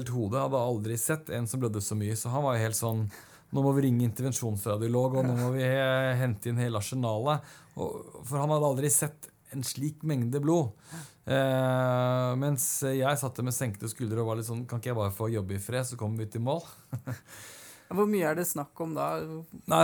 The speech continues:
Speaker 1: for den pasientens del så var det jo over to liter.
Speaker 2: Ja.
Speaker 1: Så for all del, jeg tok ikke lett på det jeg heller, men dette var en del av hverdagen min. For deres del så er det slik at hvis det er slik at hun blør mye, se om placenta løsner.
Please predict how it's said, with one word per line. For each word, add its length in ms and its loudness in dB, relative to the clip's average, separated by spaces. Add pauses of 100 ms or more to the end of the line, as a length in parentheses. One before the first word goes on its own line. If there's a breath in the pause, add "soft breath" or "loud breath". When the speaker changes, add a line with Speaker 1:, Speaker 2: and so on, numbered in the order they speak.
Speaker 1:
for 240 4
den 240 8
pasientens 420 2
del 220 4
så 100 4
var 180 8
det 120 4
jo 80 4
over 260 0
to 160 -2
liter. 460 0
Speaker 2:
Ja. 160 0 (880)
Speaker 1:
Så 220 2 (320)
for 160 -2
all 300 0
del, 260 4
jeg 340 0
tok 200 -8
ikke 120 -2
lett 240 -2
på 80 0
det 120 2
jeg 180 2
heller, 240 -2
men 160 0
dette 160 -4
var 100 0
en 140 0
del 240 -4
av 20 -6
hverdagen 400 -4
min. 220 -2 (640 loud breath)
For 160 2
deres 240 6
del 240 4
så 160 4
er 140 4
det 80 0
slik 420 -10
at 320 0
hvis 300 2
det 80 2
er 100 0
slik 160 -2
at 140 -2
hun 100 2
blør 240 2
mye, 380 2 (240 loud breath)
se 400 2
om 100 0
placenta 480 0
løsner. 460 -4